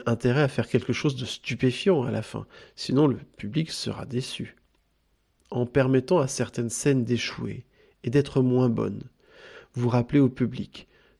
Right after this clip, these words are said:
que vous n'êtes pas les faux mecs de la télé,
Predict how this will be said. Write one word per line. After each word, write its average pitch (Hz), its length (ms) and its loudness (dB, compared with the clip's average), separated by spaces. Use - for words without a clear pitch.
que - 80 -6
vous 135 100 2
n'êtes 135 260 2
pas 131 280 4
les 117 140 2
faux - 340 -2
mecs 117 280 -2
de 117 100 -6
la 104 160 -6
télé, 107 420 -8